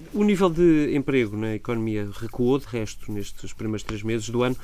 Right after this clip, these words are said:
Ahm, em saldo, Portugal perdeu quarenta e oito mil postos de trabalho.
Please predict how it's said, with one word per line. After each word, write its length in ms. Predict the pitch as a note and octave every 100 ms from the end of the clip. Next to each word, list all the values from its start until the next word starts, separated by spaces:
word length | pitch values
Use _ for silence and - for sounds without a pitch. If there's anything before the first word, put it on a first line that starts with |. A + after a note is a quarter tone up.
| - - -
Ahm, 420 | - B2 A#2 A2+ A2+
em 100 | C3+
saldo, 280 | B2+ C#3 C3+
Portugal 280 | - - C3
perdeu 360 | B2+ A#2+ C3
quarenta 420 | A#2+ B2+ C3 B2 B2+
e 160 | A#2+
oito 260 | C3 C3 B2+
mil 280 | B2 C#3 A#2+
postos 340 | A#2 A2 -
de 60 | -
trabalho. 500 | A2 G#2+ B2 C#3+